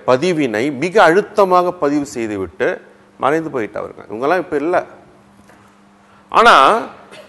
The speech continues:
இவர்களுடைய இந்த அழுத்தமான இந்த வரலாற்று பதிவுகள் அல்லது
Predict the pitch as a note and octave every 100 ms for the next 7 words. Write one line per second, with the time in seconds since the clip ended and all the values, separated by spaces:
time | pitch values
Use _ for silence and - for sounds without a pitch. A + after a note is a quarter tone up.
0 | _ - D3+ F#3+ A3+ G3+ G3 G3 F3 E3
1 | G3 A3+ - A#3 A3 A3+ B3 A3 F#3 D3+
2 | E3 G3+ G#3 G#3 F3+ - F3 F#3 A#3 A3
3 | F#3 G3 G#3+ E3 E3 F3 F#3+ F#3 G#2+ G2
4 | F2